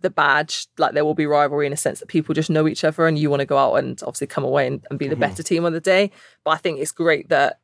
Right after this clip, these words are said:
Speaker 1: then you add the badges to it, the Newcastle Sunderland aspect. It, it then, like you said, comes with a level of, uh, yeah, history, but it will give you a bit, the game a bit of, bit of spark. Not, I don't say spark about it, but it will, yeah, it definitely add a bit of fire to the game, because even if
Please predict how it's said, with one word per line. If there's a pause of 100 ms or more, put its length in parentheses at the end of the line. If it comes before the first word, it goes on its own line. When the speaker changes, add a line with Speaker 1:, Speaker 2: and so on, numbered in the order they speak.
Speaker 1:
then
you
add
the
badges
to
it,
the
Newcastle
Sunderland
aspect.
It,
it
then,
like
you
said,
comes
with
a
level
of, (180)
uh, (100)
yeah,
history,
but (200)
it
will
give
you
a
bit,
the
game
a
bit
of, (260)
bit
of
spark.
Not,
I
don't
say
spark
about
it,
but
it
will, (400)
yeah,
it
definitely
add
a
bit
of
fire
to
the
game,
because
even
if